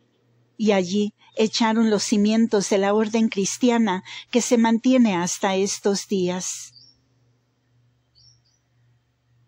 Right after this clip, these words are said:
Pero todo esto era parcial,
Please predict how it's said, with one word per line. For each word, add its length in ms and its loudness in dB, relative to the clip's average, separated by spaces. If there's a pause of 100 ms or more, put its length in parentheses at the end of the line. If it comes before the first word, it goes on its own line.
(420)
Pero 240 4
todo 300 2
esto 400 0
era 260 0
parcial, 640 -4